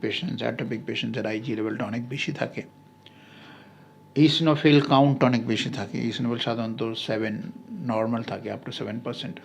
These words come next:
সেভেন পার্সেন্টের উপরে থাকে এদের। একটা অ্যাবসোলিউট eosinophil কাউন্ট বলে একটা জিনিস হয়, যেটা অ্যাপ-, number of eosinophil count করা হয়, সাধারণত চারশোর তলায় থাকলে ওটা নরমাল মানা হয়। Greater than five hundred is another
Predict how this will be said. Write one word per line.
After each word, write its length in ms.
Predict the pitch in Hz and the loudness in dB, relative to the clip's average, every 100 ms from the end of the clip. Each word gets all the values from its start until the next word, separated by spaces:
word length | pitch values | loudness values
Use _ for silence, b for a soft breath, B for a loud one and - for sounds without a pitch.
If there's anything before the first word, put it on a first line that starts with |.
| - | -8
সেভেন 200 | 127 120 | -4 -4
পার্সেন্টের 460 | 139 139 117 120 | -6 -4 -2 0
উপরে 360 | 120 - 123 120 | -2 -2 -2 -2
থাকে 360 | 117 107 131 120 | -4 -6 -4 -4
এদের। 160 | 110 - - B B B B B - | -4 -8 -16 B B B B B -10
একটা 220 | 135 123 | -2 2
অ্যাবসোলিউট 640 | 123 131 - 139 135 135 | 2 0 -2 4 4 4
eosinophil 500 | 127 120 - 127 131 127 | -2 -4 -2 -2 -2 -2
কাউন্ট 360 | - 131 151 135 | 4 6 6 4
বলে 200 | 135 120 | 4 4
একটা 200 | 110 - | 2 0
জিনিস 280 | 113 117 107 | 2 2 2
হয়, 100 | 104 | -2
যেটা 240 | 120 110 | -2 -2
অ্যাপ-, 420 | 107 113 - - | -4 -6 -8 -4
number 300 | 113 120 127 | 0 4 4
of 120 | 123 117 | 4 0
eosinophil 420 | - 110 110 - | 0 -2 -2 2
count 240 | 123 135 | 2 2
করা 200 | - 113 | 2 0
হয়, 160 | 107 - B B B B B B - | 0 -8 B B B B B B -2
সাধারণত 460 | - 139 143 143 143 139 | 2 4 4 2 0 4
চারশোর 480 | 127 131 - 139 131 | 4 4 2 0 4
তলায় 240 | 127 127 | 6 6
থাকলে 300 | 123 120 120 | 2 0 0
ওটা 180 | 120 110 | -2 -2
নরমাল 420 | 110 107 120 127 | -2 0 4 4
মানা 240 | 123 120 113 | 4 0 -2
হয়। 140 | 104 - - - 165 | -8 -12 -18 -10 -6
Greater 360 | 165 139 143 147 | -2 -2 0 0
than 140 | 139 | 0
five 300 | 139 127 120 | 2 2 2
hundred 280 | 120 123 120 | 2 0 -2
is 480 | 127 117 - - - - - - - | -2 -4 -6 -12 -16 -20 -20 -16 -6
another 380 | 143 113 120 | -2 0 2